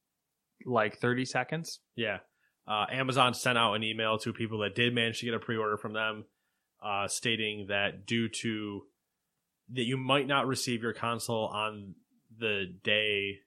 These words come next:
Speaker 2: or, or near the day or something like that, uh, of release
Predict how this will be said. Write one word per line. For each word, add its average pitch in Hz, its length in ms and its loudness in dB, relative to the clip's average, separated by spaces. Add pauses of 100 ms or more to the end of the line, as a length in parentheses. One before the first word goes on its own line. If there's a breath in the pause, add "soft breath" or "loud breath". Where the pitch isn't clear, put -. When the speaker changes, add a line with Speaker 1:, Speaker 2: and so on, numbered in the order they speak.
(640)
Speaker 2:
or, 104 420 -4
or 110 240 0
near 113 240 -2
the 113 120 -2
day 110 220 2
or 107 100 0
something 110 240 -6
like 107 180 -4
that, 113 300 -2 (520)
uh, 95 320 -2
of 107 240 -2
release 107 640 -2